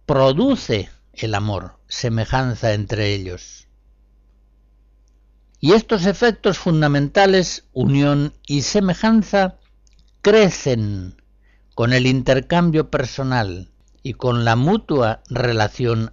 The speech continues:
amistosa. Otro aspecto que conviene recordar. La unidad producida por el amor es una unión afectiva, en cuanto que los que se aman tienden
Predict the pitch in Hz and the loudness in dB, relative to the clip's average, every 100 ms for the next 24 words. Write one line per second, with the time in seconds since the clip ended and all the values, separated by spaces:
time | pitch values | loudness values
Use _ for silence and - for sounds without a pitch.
0 | - 120 110 95 - 120 - - - _ | -6 -2 -2 -4 -8 -8 -8 -10 -18 _
1 | _ _ _ _ _ _ _ _ _ _ | _ _ _ _ _ _ _ _ _ _
2 | _ _ _ _ _ _ _ _ _ 175 | _ _ _ _ _ _ _ _ _ -2
3 | 180 220 170 - 123 117 113 98 - 131 | 0 0 0 -2 -2 -2 -6 -4 -4 -2
4 | 113 117 127 120 110 - - 120 117 120 | 0 4 4 4 0 -4 -4 -4 -2 -4
5 | 104 101 - - _ _ _ _ - 113 | -2 -2 -2 -12 _ _ _ _ -6 0
6 | 120 123 135 147 170 175 165 - 156 156 | 2 4 2 4 4 4 4 0 0 2
7 | 147 131 202 180 165 160 156 151 185 220 | 0 -2 0 0 2 2 0 0 0 0
8 | 196 - 156 - 147 143 139 131 - _ | -2 -4 -4 -4 -6 -4 -2 -4 -6 _
9 | - 120 135 160 160 - - 139 - - | -4 -2 0 0 -2 -4 -4 -2 -2 -2
10 | 165 - - 220 131 92 - _ _ _ | -6 -6 -2 0 0 -4 -12 _ _ _
11 | _ _ - 127 131 113 135 131 131 117 | _ _ -4 -2 -2 0 0 0 -4 -6
12 | - 117 113 - - 120 110 - 113 95 | -2 0 -2 -4 -6 -4 -4 -6 -6 -4
13 | 104 120 190 185 180 180 - _ _ _ | -2 0 2 0 -2 -6 -10 _ _ _
14 | - 208 285 185 117 110 107 104 | -2 2 2 2 2 0 0 -6